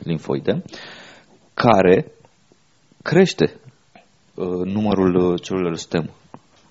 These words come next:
secretate, uh, generate de măduva osoasă și care este folosită în, uh, este folosită pentru a regenera organele pacienților.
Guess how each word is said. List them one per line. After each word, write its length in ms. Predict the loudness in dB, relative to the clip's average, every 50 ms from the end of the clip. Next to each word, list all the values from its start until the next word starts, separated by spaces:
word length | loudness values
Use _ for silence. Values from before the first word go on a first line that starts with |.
| _ _ _ _ _ _ _ _ _ _ _ _ -18 -16 -14 -10
secretate, 680 | -8 -6 -6 -4 -6 -4 -2 -2 -4 -2 0 -2 0 2
uh, 280 | 2 2 2 2 0
generate 420 | -2 -4 -4 -4 -2 -4 -2 -4 -4
de 120 | -4 -4 -4
măduva 340 | -2 -2 -2 -2 -2 0 0 0
osoasă 580 | 0 -2 -4 -4 -4 -4 -4 -6 -8 -8 -8 -12 -18 -20 -20 -20 -20 -20 -16
și 200 | -12 -10 -10 -10 -12 -14 -12 -2
care 360 | 4 4 6 8 6 6 4
este 260 | 4 2 2 2 0 -2
folosită 420 | 0 2 0 0 0 -2 -4 -4 -4 -4
în, 260 | -2 0 0 0 0 0
uh, 400 | 0 0 0 0 0 0 -2 -4 -8 -12 -10 -8 -8 -8
este 180 | -8 -8 -8
folosită 320 | -4 0 0 0 0 -2 -4
pentru 340 | -2 -2 -2 -2 0 0 2
a 100 | 2 2
regenera 600 | 2 0 -2 -2 -2 0 2 2 2 2 2 0 -2
organele 400 | -4 -4 -2 -2 -2 -2 -2 -2
pacienților. 600 | -2 -2 -4 -4 -4 -6 -10 -10 -10 -10 -10 -10